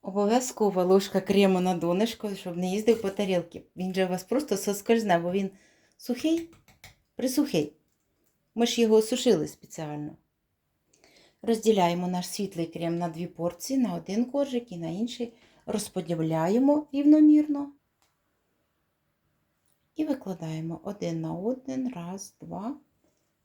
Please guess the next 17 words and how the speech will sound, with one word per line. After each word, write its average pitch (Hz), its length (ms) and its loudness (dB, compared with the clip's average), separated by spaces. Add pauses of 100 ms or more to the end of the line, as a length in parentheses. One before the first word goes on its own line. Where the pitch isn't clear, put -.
(140)
І 185 60 -18
третім 180 520 -10
трошечки - 680 -10
притісняємо, 214 880 -6
щоб, - 360 -18
якщо 208 360 -8
крем 214 260 -2
лишній, 196 480 -4 (920)
він 202 200 -6
на 214 100 0
бочка. 202 440 -6
Ну, 196 140 2
не 294 120 6
крепко, 180 440 -8
злегка 180 400 -2
просто - 360 -18
придавили. 160 640 -12